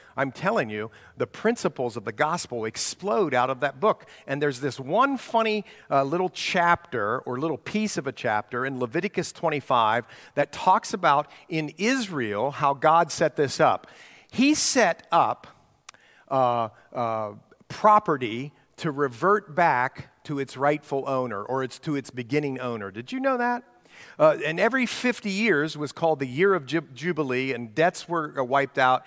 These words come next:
and property would revert. But in the meantime, in the meantime, if I sold a property to Cade over here, right? If I sold a property to Cade over here, uh, guess what I could do? I could give him the deed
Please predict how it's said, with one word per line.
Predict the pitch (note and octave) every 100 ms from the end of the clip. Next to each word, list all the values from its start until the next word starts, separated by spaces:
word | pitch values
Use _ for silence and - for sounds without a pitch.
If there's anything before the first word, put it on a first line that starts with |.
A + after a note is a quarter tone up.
| -
and | - A#2+ -
property | - G3+ B3+ E3+ C3 B2+
would | C3+ B2+
revert. | B2+ D3+ A#3 D3 - - -
But | E3 F3+
in | F#3
the | E3
meantime, | E3 G3+ D#4 F4+ F4 F3 C3+ G2 F2+
in | G#2+ A#2+
the | C3+
meantime, | F#3+ A#3+ A#3 F3+ A#2+ G#2+
if | A2+
I | A3+ D#4+
sold | - C4 A#3 E3+
a |
property | - - F#3 F3+ D#3 B2 A#2
to | - A#2
Cade | - E3 E3+ D3 A#2+ A2+
over | A2 G#2 A2
here, | B2+ G#2+ F#2+ D#2+ _ _ - - -
right? | C3+ G#3+ A3 - - _
If | C#3
I | F#3
sold | A3 A3+ F#3+
a |
property | - F3+ E3+ E3 C#3+
to | C#3+
Cade | D#3+ E3+ D#3+
over | A#2+ A2
here, | G2+ G2 A#2 - - -
uh, | C3 C3 - B2
guess | A3+ -
what | A#3
I | G3 F3+
could | D#3 C3
do? | C3 F2+ - - -
I | D3 D3
could | D#3 B2+ A#2+
give | A3 A#3
him | F#3 A#3+ G#3
the | E3
deed | C3 G3 F3 A2+ B2 F3+ A3